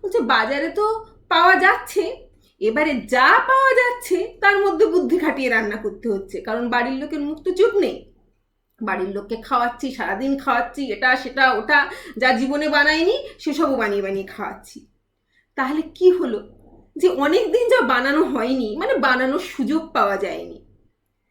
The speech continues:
সেটা বানানো হলো, বাড়ির লোককে খাওয়ানো হলো। তাহলে এই কোয়ারেন্টাইনে থাকার সময় অনেক খারাপ কিছু ঘটছে চারিদিকে, তার মধ্যেও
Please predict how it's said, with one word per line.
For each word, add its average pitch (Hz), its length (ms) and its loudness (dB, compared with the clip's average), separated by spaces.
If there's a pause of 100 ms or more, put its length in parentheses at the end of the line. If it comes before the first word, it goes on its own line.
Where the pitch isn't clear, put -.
(240)
সেটা 339 320 -2
বানানো 320 360 0
হলো, 320 400 -4 (240)
বাড়ির 220 280 -2
লোককে 226 280 -6
খাওয়ানো 202 500 -4
হলো। 214 480 -8 (560)
তাহলে 359 200 4
এই 427 160 2
কোয়ারেন্টাইনে 339 760 2
থাকার 302 340 -8
সময় 320 480 -6 (840)
অনেক 453 560 0
খারাপ 370 440 0 (260)
কিছু 370 280 0
ঘটছে 302 420 -8
চারিদিকে, 262 800 -4 (640)
তার 254 280 2
মধ্যেও 220 680 -6